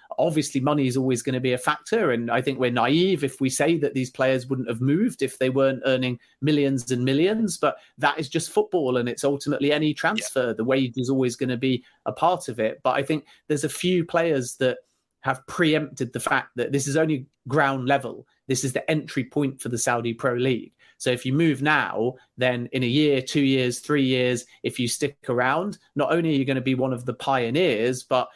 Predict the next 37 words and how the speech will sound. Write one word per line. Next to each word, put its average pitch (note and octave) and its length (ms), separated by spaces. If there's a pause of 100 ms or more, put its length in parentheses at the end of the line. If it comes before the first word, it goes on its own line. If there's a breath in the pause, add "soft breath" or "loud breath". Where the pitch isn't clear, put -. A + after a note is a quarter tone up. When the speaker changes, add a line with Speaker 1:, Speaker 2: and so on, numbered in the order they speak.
(180 soft breath)
Speaker 1:
you're C#3 160
gonna C#3+ 240
see C#3+ 240
the A#2+ 120
league B2 280
improve. B2 600 (220 soft breath)
And C3+ 120
from D#3+ 120
my D#3+ 100
time F3+ 300
out E3 220
there, B2 280 (220 loud breath)
I - 100
think C#3 260
that's D3 320
the - 140
main B2+ 480
point C3 440
with A#2 120
all B2 200
of G#2+ 100
this, A#2 320
that B2 160
if C3 100
you D#3+ 140
only E3 240
look C#3+ 220
at - 80
the B2+ 40
big B2 240
clubs - 360
of A2 100
which A#2 180
Mahrez B2 360
is A2 80
part B2+ 340
of, A#2+ 220